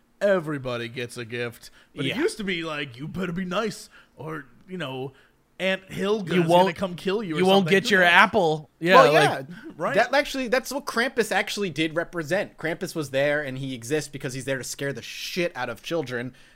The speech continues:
Speaker 2: to
Speaker 1: Speaking
Speaker 2: behave.
Speaker 1: of shit, speaking of shit, that's a Yule log. The Yule
Speaker 2: That,
Speaker 1: log, I'm gonna drop this on you. The Yule log is not what you think. It is a Catalan in Spain, the Catalonia region.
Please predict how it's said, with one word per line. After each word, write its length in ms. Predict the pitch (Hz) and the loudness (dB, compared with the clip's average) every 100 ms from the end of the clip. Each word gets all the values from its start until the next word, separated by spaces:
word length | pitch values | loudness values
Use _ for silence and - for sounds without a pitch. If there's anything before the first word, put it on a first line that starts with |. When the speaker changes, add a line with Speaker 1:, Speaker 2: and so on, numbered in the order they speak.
| - | -8
Speaker 2:
to 80 | |
Speaker 1:
Speaking 160 | 202 - | -4 -2
Speaker 2:
behave. 240 | 214 196 | 0 2
Speaker 1:
of 60 | 180 | 2
shit, 200 | 175 - - _ - | 0 -6 -20 _ -14
speaking 280 | - 214 | -8 -6
of 60 | 190 | -4
shit, 200 | 180 170 | -4 -6
that's 140 | 160 | -6
a 60 | 160 | -6
Yule 180 | 170 175 | -4 -4
log. 300 | 135 123 127 - _ _ _ | -4 -6 -10 -18 _ _ _
The 80 | 151 | -8
Yule 140 | 160 214 | 2 2
Speaker 2:
That, 100 | 254 | 2
Speaker 1:
log, 320 | 135 107 123 - | -2 -4 -8 -12
I'm 100 | 151 | -10
gonna 120 | 180 | -8
drop 200 | 160 170 | -4 -4
this 140 | 160 - | -4 -8
on 160 | 135 | -8
you. 140 | 131 127 | -8 -8
The 100 | 147 | -6
Yule 280 | 156 247 240 | -2 -2 0
log 320 | 139 127 123 | -2 -2 -4
is 200 | 135 139 | -8 -8
not 220 | 170 185 | -6 -6
what 80 | 156 | -6
you 100 | 151 | -8
think. 320 | - 156 110 _ _ _ _ | -8 -12 -14 _ _ _ _
It 140 | 156 | -8
is 260 | 165 165 147 | -6 -6 -4
a 240 | 156 156 143 | -4 -4 -8
Catalan 760 | - 196 233 233 226 226 226 - _ _ - | -6 -4 -2 -4 -8 -8 -14 -16 _ _ -8
in 360 | 190 185 185 - | -6 -6 -10 -14
Spain, 800 | - - 233 233 160 120 123 135 _ - | -16 -6 -2 0 -2 -8 -12 -16 _ -18
the 80 | 143 | -10
Catalonia 560 | - 185 170 175 196 | -4 -2 -2 -4 -4
region. 480 | 156 143 127 131 123 | -6 -8 -8 -10 -12